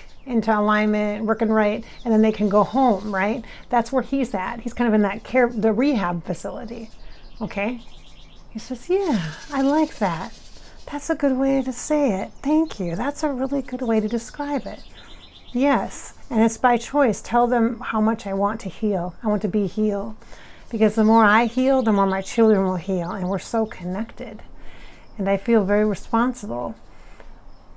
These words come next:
to follow through on my commitments. And I love them deeply. I love them so deeply.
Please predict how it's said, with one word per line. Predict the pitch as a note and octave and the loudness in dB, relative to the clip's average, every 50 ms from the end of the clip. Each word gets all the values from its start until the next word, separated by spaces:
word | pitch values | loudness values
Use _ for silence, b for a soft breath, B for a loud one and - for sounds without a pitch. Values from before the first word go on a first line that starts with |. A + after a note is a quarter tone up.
| - - - - | -20 -20 -18 -6
to | - A#3 A3 | -6 -4 0
follow | - A3+ G#3 G3+ G3+ F#3 | 2 4 6 6 6 4
through | D3+ - - A#3 B3 B3 A3+ G3 G3 A3+ | 2 0 0 2 6 6 6 6 4 2
on | - - B3 G#3+ G3 | -2 -2 0 2 2
my | F#3 F#3 F#3 F#3+ | 2 2 0 -2
commitments. | - - A3 G3+ A3 A#3 G#3+ B3 C4 A#3 - - - - C4 C#4+ | -2 -2 -2 -2 -2 -4 -6 -6 -8 -10 -12 -14 -14 -14 -12 -8
And | B3 G3 F#3 F3+ F3+ F3+ F#3 F3+ - - - - - - | -6 -4 -2 0 0 0 -2 -2 -6 -12 -18 -18 -14 -6
I | A#3 G#3 | -4 2
love | G3+ G#3 A3 A3+ G#3+ G3 | 6 6 6 6 6 2
them | F#3+ F#3 F#3 F3+ F#3 G#3 G#3+ - | 0 0 0 0 -2 -6 -8 -2
deeply. | - G#3 G#3 - - F#3+ F3+ E3+ E3+ | 0 0 0 0 -2 -6 -6 -6 -6
I | F3+ | -4
love | F#3 G3+ G#3 G3+ F#3 | -4 -2 -2 -2 -2
them | F#3 F3+ F#3 | -2 -2 -2
so | F3 - - A#3 G#3+ F#3+ | -4 -2 -2 0 0 0
deeply. | F3 F#3+ F3+ F3+ - - A3 A3+ A3+ A3+ A3 | 0 0 -2 -2 -4 -6 -8 -6 -6 -8 -10